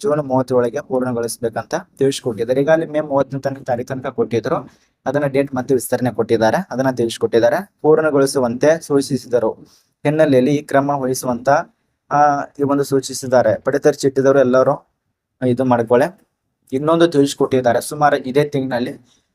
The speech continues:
ಎಷ್ಟು ರೇಷನ್ ಕಾರ್ಡ್ ರದ್ದು ಮಾಡಿರ್ಬೇಕು ಹೇಳಿ ರಾಜ್ಯ ಸರ್ಕಾರದಿಂದ?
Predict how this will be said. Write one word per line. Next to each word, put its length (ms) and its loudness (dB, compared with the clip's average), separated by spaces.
ಎಷ್ಟು 240 0
ರೇಷನ್ 300 2
ಕಾರ್ಡ್ 200 0
ರದ್ದು 180 -2
ಮಾಡಿರ್ಬೇಕು 420 -2
ಹೇಳಿ 180 -4
ರಾಜ್ಯ 240 -4
ಸರ್ಕಾರದಿಂದ? 600 -6